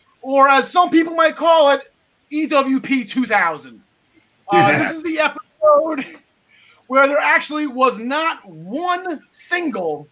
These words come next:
Speaker 1: singles match, one-on-one contest, that entire WrestleMania card, tag team matches, triple threats, fatal four-ways.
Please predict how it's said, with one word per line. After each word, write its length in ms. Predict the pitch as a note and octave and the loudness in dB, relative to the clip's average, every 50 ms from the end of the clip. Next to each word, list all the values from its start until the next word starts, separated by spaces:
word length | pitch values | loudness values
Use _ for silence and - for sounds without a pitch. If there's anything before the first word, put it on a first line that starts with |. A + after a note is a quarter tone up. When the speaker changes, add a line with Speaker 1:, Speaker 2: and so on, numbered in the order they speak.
| _ _ _ _ _ _ _ _ _ _ _ _ _ | _ _ _ _ _ _ _ _ _ _ _ _ _
Speaker 1:
singles 600 | - - - - F4+ F#4 F#4 E4 D#4 C4+ G#3 G#3 | -20 -18 -4 -2 -2 -2 0 0 -2 -2 -2 0
match, 380 | G#3+ G#3 G3+ G3 G3 F#3+ G3 | 0 0 2 2 0 -2 -4
one-on-one 720 | F#3 F#3 G#3 B3+ D4 D#4 D#4 D4+ D4+ D4+ D4 C#4+ D4 D4 - | -6 -4 0 2 4 4 4 4 4 4 4 4 4 2 2
contest, 720 | - B3 C4+ C#4 C#4 C4+ - F3 G3+ G#3+ G#3+ G#3 G3+ - F#3+ | 0 0 0 2 0 -2 -2 -2 -2 0 0 -2 -4 -6 -14
that 260 | F#3+ F3+ A3+ A#3 A#3+ A#3 | -6 -4 -2 -2 -2 -4
entire 540 | A3+ - - - A#3 C4 C#4+ C#4+ C4+ B3 | -6 -8 -4 0 2 4 4 4 2 2
WrestleMania 680 | A3+ - C#4+ C#4 - A3 A3+ A#3+ A#3+ B3 B3 A#3+ A#3 - | 2 0 -2 -2 -4 -6 -6 -4 -4 -4 -6 -8 -10 -8
card, 440 | - A#3 B3 A#3+ A#3 A#3 A3+ - _ _ _ _ _ _ _ | -2 0 0 0 0 -2 -6 -10 _ _ _ _ _ _ _
tag 320 | - - C#4+ D4 D4+ C#4+ - | -4 0 0 0 0 0 -4
team 180 | B3+ C#4+ C#4+ | -6 -6 -4
matches, 400 | C4 B3 A#3+ A#3 A#3 A#3 A3 G3 | -2 -2 -2 -2 -4 -6 -12 -14
triple 320 | - - B3+ C4+ D4 C#4+ C#4+ | -6 -6 -6 -4 -4 -8 -8
threats, 380 | - G#3+ A#3 A#3 A3+ - - | -6 -4 -4 -4 -4 -4 -8
fatal 320 | - - A#3+ A#3+ B3 A#3+ - | -4 -2 -2 0 0 -2 -6
four-ways. 680 | - A3+ A3 A3 G#3+ G#3 G#3 G3+ G3+ G3 F#3 F#3+ - | -6 -4 -4 -2 -2 -2 -4 -6 -8 -10 -10 -12 -16